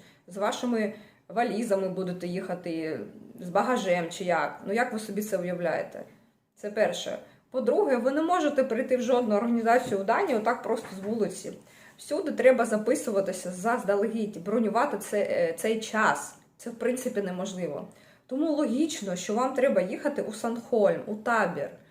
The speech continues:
з вашим багажем, валізами, з вашими речами. Ви їдете у Санхольм, вас там оформлюють, і там вже на місці є представники міграційної служби. І наступного дня вас викличуть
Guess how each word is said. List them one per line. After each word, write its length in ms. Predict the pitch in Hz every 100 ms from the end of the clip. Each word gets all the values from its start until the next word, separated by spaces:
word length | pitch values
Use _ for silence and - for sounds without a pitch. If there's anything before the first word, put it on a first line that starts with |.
| _ _ _ _
з 100 | 180
вашим 400 | 190 233 - 202
багажем, 600 | 180 214 175 196 254 247
валізами, 560 | 196 175 226 202 185 175
з 60 |
вашими 420 | 160 185 - 180 165
речами. 520 | 151 - 220 208 -
Ви 140 | 220
їдете 280 | 262 240 214
у 100 | 196
Санхольм, 640 | - 175 175 - 226 202 202 - - - -
вас 240 | 214 -
там 180 | 196 185
оформлюють, 720 | 185 233 254 277 233 220 214 - - _ _ _ _ _
і 140 | - 254
там 360 | - 277 285
вже 260 | 240 214 247
на 120 | 247
місці 480 | 226 240 294 - 202
є 400 | 175 220 247 - - -
представники 600 | 220 208 214 202 208 247
міграційної 680 | 226 214 180 - 226 202 190
служби. 400 | - 226 208 175
І 120 | 220
наступного 680 | 240 254 262 - 220 220
дня 300 | 190 190 240
вас 340 | 247 180 233 -
викличуть 640 | 254 254 196 180 160 -